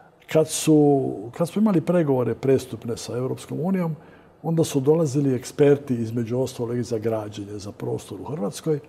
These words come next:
Na jednom skupu je netko pitao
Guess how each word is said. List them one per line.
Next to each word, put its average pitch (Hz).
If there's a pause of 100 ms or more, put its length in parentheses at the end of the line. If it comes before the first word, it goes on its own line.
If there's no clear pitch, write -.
(500)
Na 135
jednom 180
skupu 175 (460)
je 131
netko 147
pitao 135